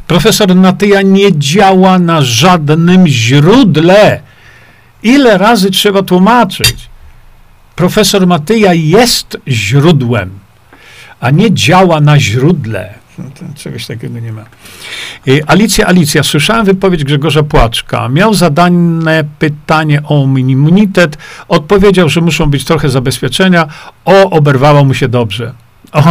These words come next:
<laughs> tak. I, i to Szczepan. E, Szczepan powiedział,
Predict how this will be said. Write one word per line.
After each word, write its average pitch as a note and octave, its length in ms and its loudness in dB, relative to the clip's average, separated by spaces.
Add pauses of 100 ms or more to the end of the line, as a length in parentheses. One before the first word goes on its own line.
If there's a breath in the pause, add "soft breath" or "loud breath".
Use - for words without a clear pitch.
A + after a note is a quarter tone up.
(160)
<laughs> D#3+ 180 0
tak. C3 300 -2 (400 loud breath)
I, C#3+ 260 0
i D#3 140 0
to F#3 420 0
Szczepan. C#3 480 -4 (600)
E, C3 480 -6
Szczepan F3 480 -2
powiedział, D#3 600 0